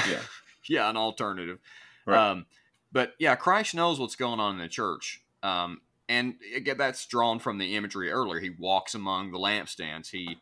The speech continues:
Speaker 2: has an eye for what's happening. But he
Speaker 1: Mm-hmm.
Speaker 2: commends the Ephesian church here for really three things.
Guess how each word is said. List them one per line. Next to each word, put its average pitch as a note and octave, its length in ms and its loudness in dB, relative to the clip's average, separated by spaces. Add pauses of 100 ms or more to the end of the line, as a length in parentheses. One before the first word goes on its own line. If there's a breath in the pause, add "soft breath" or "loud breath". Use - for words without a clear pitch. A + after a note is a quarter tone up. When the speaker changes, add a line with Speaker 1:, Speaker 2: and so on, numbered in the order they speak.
(180)
Speaker 2:
has G2+ 260 -2
an F2+ 80 -8
eye F2+ 300 0
for F#2 160 -12
what's F2 240 -8
happening. F#2 480 -6 (460)
But B2 140 4
he C3+ 80 0
Speaker 1:
Mm-hmm. C3 80 -4
Speaker 2:
commends F3+ 460 -2
the F#2+ 520 -4
Ephesian C3 500 -2
church A2+ 380 -4
here G2 220 -2
for F#2 520 -4 (260)
really D3 240 0
three G#2+ 320 -2
things. D#2 500 -8